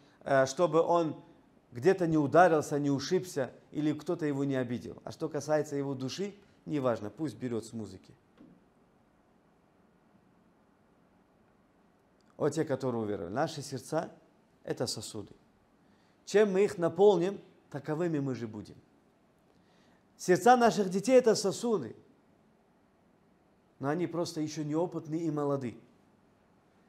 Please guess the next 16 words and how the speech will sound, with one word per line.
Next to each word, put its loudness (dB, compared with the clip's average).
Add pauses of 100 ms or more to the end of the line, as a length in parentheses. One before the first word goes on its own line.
(100)
И -20
поэтому -2
они -2
нуждаются 0
в -16
том, -2 (520)
чтобы -8
кто-то -8
им -6
объяснял -8
и -8
доносил. -4 (760)
Не 0
рубил 4
их 2
сразу, 2